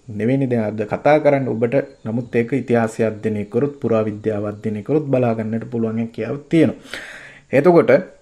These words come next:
කොයිම වෙලාවකවත් ඔබ අන්තගාමී වෙන්න එපා. දැන් ඔන්න මම මාතෘකාවේම දේ ගන්නම්. මම තමයි ඔක්කොම දන්නේ. මෙන්න මෙහෙම අය නැද්ද? විශේෂයෙන් මම දැකලා තියෙනවා අද තරුණ පරම්පරාවේ අය තාක්ෂණය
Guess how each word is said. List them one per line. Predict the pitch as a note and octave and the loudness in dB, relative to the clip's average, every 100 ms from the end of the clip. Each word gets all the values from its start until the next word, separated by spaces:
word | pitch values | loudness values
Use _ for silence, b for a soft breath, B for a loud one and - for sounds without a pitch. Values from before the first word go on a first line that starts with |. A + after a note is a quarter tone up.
| _ _ _ _ _ _ - | _ _ _ _ _ _ -4
කොයිම | C#3 D3 F#3 | 4 6 8
වෙලාවකවත් | G#3 F3 C#3 C#3+ E3 E3 D#3 C#3+ - | 6 8 8 8 6 6 4 4 2
ඔබ | G#2+ A#2 C#3+ - | 0 2 -2 -6
අන්තගාමී | G#2+ A#2+ C3 D3 C#3+ C3 C#3 D3 | -2 0 2 2 4 4 2 0
වෙන්න | B2 G#2+ G2 | 0 0 -2
එපා. | F#2+ - - _ _ | -4 -6 -10 _ _
දැන් | A#2 C#3 D3 - _ - | 0 0 -4 -12 _ -4
ඔන්න | A#2+ C#3 | 0 2
මම | C3 B2+ C3 | 2 2 2
මාතෘකාවේම | A2 A#2+ C3+ D3+ D3 C#3+ C3+ B2 A2+ G#2 | 2 0 -2 -2 2 4 4 2 2 0
දේ | G2+ G2+ | -2 -2
ගන්නම්. | G#2 F#2+ G2 D3+ - B B B B A#2 | -6 -6 -6 -6 -8 B B B B 0
මම | C3 F3+ | 4 4
තමයි | F3+ C#3+ C#3+ E3 | 4 4 4 4
ඔක්කොම | C#3 - C3 E3 | 2 0 -4 0
දන්නේ. | D3 F#2+ F2+ - - _ _ - | 0 0 -2 -12 -16 _ _ 0
මෙන්න | C3+ D#3 | 2 2
මෙහෙම | C#3 C3+ C#3 | 0 0 0
අය | C#3 C3 | 2 4
නැද්ද? | A#2+ A#2+ A#2+ A#2 - | 2 0 -4 -8 -6
විශේෂයෙන් | A#2 E3 E3+ F3+ | 0 2 2 2
මම | D#3 C#3 | 4 4
දැකලා | B2+ A#2+ D3 D3 | 4 4 4 2
තියෙනවා | D3+ D#3 | 2 0
අද | C3+ D3 | 0 2
තරුණ | B2+ A#2+ D3 C#3 | 2 2 0 0
පරම්පරාවේ | B2 A2+ C3 C#3 C3 C#3 C3+ A#2+ G#2 | 0 2 0 0 2 4 6 6 6
අය | A2+ A2 - B B B B | 4 2 -2 B B B B
තාක්ෂණය | C3+ D3+ F#3+ - G#3 G3 | 4 4 4 4 6 6